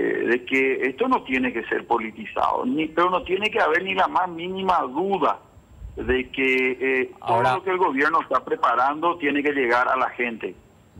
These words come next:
Speaker 2: Ministro, ahora para que esto no se dé, para que esto no ocurra y que no exista politización, me gustaría entender cómo van a aplicar el protocolo para la entrega, ¿no? Ya que no existe censo, existe personas que están
Speaker 1: No.
Speaker 2: excluidas del sistema, los famosos
Speaker 1: <clears throat>
Speaker 2: cuentapropistas,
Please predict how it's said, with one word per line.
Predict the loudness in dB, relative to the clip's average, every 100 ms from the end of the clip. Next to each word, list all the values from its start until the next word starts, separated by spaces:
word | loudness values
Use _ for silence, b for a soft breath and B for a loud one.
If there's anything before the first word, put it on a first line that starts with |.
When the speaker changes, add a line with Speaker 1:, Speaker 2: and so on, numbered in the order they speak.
| -12
Speaker 2:
Ministro, | -4 -2 -2 0 0 2
ahora | 2 4
para | 2 2
que | 0
esto | 0
no | 0 0
se | 0 0
dé, | 2 2 2
para | 0 0
que | -2
esto | -2
no | 0
ocurra | -2 0 0 2 0 -2 -8
y | -10
que | -2 -2 0
no | 0
exista | 0 -2 0 0
politización, | 2 0 0 0 -2 -2 0 0 0 B B B -4
me | 0
gustaría | 2 2 2 4
entender | 2 0 0 2 0
cómo | 0 0 2
van | 2 2
a |
aplicar | 0 -2 2 2
el | 2 0
protocolo | -4 -4 -2 0 0
para | 2 2 2
la | 0
entrega, | 0 0 0 2 0
¿no? | 0 -2 -2
Ya | 0 0
que | 0
no |
existe | -4 -6 -6 -6
censo, | -2 2 2 0 0 0 0 B B
existe | -6 -2 0
personas | 0 2 2 2 0
que |
están | 0 2 2 2
Speaker 1:
No. | 0
Speaker 2:
excluidas | -2 -2 0 2 4 2
del | 2
sistema, | -2 -4 0 2 2
los | 0 0
famosos | -2 -2 0
Speaker 1:
<clears throat> |
Speaker 2:
cuentapropistas, | 0 2 0 0 -4 -2 -4 2 0 0